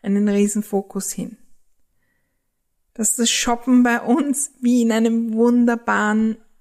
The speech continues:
Shop ist, wo ich in Fülle auswählen kann, wo es vielleicht auch eine Überwindung ist, aber wo ich gern hinkomme, wo,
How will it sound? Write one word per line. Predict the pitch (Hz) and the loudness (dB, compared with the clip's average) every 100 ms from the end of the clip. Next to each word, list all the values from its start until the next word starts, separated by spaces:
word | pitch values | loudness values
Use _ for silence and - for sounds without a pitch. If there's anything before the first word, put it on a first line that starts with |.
| _ | _
Shop | - - 220 - - | -16 -6 -6 -6 -6
ist, | 208 214 - 220 | 0 0 -2 -6
wo | 214 214 | -2 -2
ich | - 226 - - | -2 -2 -4 -2
in | 226 | -2
Fülle | - - 254 247 240 - | -4 -6 -2 0 0 0
auswählen | 196 214 220 202 196 - | 0 0 2 0 0 -10
kann, | - - _ - - - | -16 -18 _ -20 -20 -6
wo | 240 | -4
es | - | -4
vielleicht | - 240 226 220 240 - | -2 0 2 2 0 0
auch | 233 | -2
eine | 247 226 | 2 2
Überwindung | 233 233 226 233 226 226 220 | 4 2 2 4 4 2 2
ist, | 214 220 | 0 0
aber | 226 214 220 | -2 -2 0
wo | |
ich | 233 - | -2 -4
gern | 220 214 220 | -4 0 2
hinkomme, | 226 233 - 214 214 220 | 2 2 0 0 0 0
wo, | 208 208 226 | 0 -2 -2